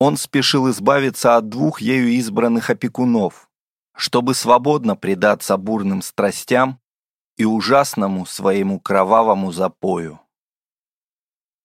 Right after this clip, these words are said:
Разве не школьническая жалоба слышится в словах Ивана Васильевича в его рассказе о возвращении из Казанского похода?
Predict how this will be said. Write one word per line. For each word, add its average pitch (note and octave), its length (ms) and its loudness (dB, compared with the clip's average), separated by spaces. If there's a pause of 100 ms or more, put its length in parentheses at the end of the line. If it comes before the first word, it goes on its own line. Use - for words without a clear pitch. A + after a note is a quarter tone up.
(200)
Разве C#3+ 400 0
не D#3+ 160 0
школьническая D3+ 1000 0
жалоба G2+ 520 2
слышится A2+ 580 -6
в - 80 -12
словах A2 480 0
Ивана G#2 340 -2
Васильевича G#2 960 -4 (200)
в - 60 -14
его A2 300 0
рассказе B2 600 2
о - 20 2
возвращении G#2 800 0
из - 140 -8
Казанского F#2+ 640 -2
похода? G2 640 -2